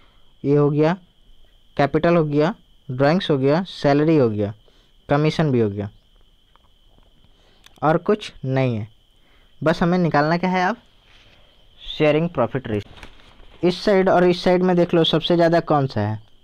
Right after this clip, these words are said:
एक side बयालीस हज़ार है और एक side, यानी कि credit side हम लोग का ज़्यादा है।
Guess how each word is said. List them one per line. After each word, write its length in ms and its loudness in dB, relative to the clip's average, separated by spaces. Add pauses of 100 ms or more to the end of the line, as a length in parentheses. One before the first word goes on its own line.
(680)
एक 200 0
side 280 2
बयालीस 380 2
हज़ार 280 4
है 200 2 (2750)
और 220 2
एक 220 0
side, 360 0 (1080)
यानी 260 2
कि 120 0
credit 400 2
side 260 2
हम 140 2
लोग 140 0
का 100 2
ज़्यादा 300 2
है। 160 -2